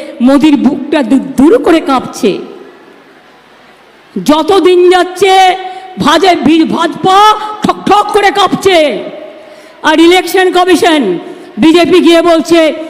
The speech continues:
এই ওসিটাকে চেঞ্জ করো, চেঞ্জ, এই ডিআইজিটাকে চেঞ্জ করো, চেঞ্জ, তৃণমূলের বিরুদ্ধে এটা করো, এটা, এটা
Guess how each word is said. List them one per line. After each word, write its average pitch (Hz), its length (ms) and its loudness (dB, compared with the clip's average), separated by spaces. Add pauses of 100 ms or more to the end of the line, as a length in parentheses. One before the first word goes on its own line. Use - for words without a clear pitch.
(140)
এই 339 180 2
ওসিটাকে 311 480 0
চেঞ্জ 302 300 2
করো, 294 240 2 (380)
চেঞ্জ, 269 480 2 (1000)
এই 359 240 2
ডিআইজিটাকে 349 640 2
চেঞ্জ 311 300 2
করো, 320 360 2 (340)
চেঞ্জ, 285 600 2 (800)
তৃণমূলের 359 480 4
বিরুদ্ধে 349 380 2
এটা 349 200 0
করো, 330 340 2 (260)
এটা, 285 420 0 (280)
এটা 302 160 -2